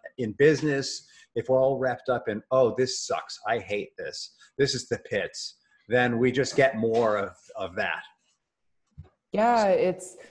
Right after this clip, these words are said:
Speaker 2: we're attracting that, that thought process and that energy, right? So when we can start to recognize those thought patterns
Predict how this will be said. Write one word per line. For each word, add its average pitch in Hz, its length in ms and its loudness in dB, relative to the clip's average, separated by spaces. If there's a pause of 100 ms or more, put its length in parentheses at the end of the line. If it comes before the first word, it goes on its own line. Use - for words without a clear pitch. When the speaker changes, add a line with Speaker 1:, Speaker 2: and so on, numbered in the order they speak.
(100)
Speaker 2:
we're 196 140 4
attracting 196 580 0
that, 160 460 -2 (140)
that - 260 0
thought - 260 2
process 151 400 0
and 156 140 -4
that 143 140 -4
energy, 143 520 -6
right? 156 480 -6
So 151 460 -4 (340)
when 160 200 -4
we 156 140 -6
can 151 540 -8
start 165 320 -2
to 160 400 -4
recognize 233 840 -4
those 247 240 -2
thought 233 300 -2
patterns 262 800 -6